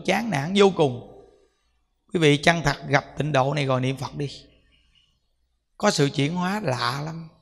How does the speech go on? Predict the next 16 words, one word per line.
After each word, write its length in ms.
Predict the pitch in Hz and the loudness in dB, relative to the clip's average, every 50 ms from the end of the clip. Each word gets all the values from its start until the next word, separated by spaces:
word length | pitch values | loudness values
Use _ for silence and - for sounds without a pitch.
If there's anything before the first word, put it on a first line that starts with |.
| _ _ _ _ _ _ _ _ _ _ _ | _ _ _ _ _ _ _ _ _ _ _
Mà 140 | 165 165 170 185 196 | 2 2 2 2 2
người 220 | 208 202 196 196 | 4 6 6 8
chân 220 | 190 233 240 247 214 | 8 8 6 6 6
thật 140 | 196 180 196 | 2 2 4
niệm 200 | 190 190 190 180 | 4 4 4 4
Phật 180 | 180 165 180 | 2 2 2
là 60 | 190 | 2
người 180 | 190 185 185 180 | 4 4 4 4
cũng 120 | 202 226 | 4 0
không 180 | 285 294 240 208 | -2 -2 0 2
sợ 120 | 226 190 | 2 2
chết 300 | 196 202 247 269 269 - | 4 4 4 4 4 0
nữa 60 | 247 240 | -4 -4
quý 100 | 247 226 | -2 -4
vị. 140 | 208 - - - - - | -4 -6 -8 -12 -14 -10
À, 120 | 170 143 | -8 -8